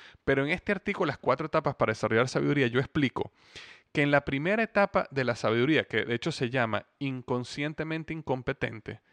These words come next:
es una etapa donde tu éxito se basa principalmente en la motivación inicial y el entusiasmo que tú tienes. De hecho, en cualquier proyecto,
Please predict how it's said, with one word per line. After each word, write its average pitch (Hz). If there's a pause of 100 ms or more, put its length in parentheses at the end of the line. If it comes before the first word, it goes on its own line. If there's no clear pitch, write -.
(600)
es 156
una 202
etapa 185
donde 127
tu 139
éxito 123
se -
basa 135
principalmente 139
en 117
la 120
motivación 120
inicial 156
y 131
el 120
entusiasmo 120
que 107
tú 104
tienes. - (560)
De 156
hecho, 104 (1080)
en 147
cualquier 156
proyecto, 147